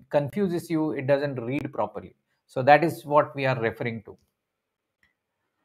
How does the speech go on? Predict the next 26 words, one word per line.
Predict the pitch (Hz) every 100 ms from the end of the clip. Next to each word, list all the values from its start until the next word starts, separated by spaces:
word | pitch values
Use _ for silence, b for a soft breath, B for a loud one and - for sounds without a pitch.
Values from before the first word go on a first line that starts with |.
| _ _ _ _ _ _ _ _ _ _ _ _ _ _ _ _ _ _ _ _ _ _ _ -
Yeah, | 196 190 147
uh, | - 151 147
Lakshmi | 160 - - 196 208 202 196
Damle | 180 170 170 170
is |
asking, | 160 156 - 170 160
"If | 165
you | 196
want | 190 185 185
to |
paint | 180 - 180 180 175 165 - - -
a | 139 143
road | 139 170 190
having | 170 - 151 156 160 147 135
trees | 156 180 180 156
on | - 143 147 147 117 110
both | 170 165
sides | 160 139 131
of | 117
it," | 104 - _ _ _ _ _ _ -
yes, | 185 202 165 135
then | 143 170 180 175
you | 175 175
have | 135 160 151 151
to | 190
create | - 180 180 180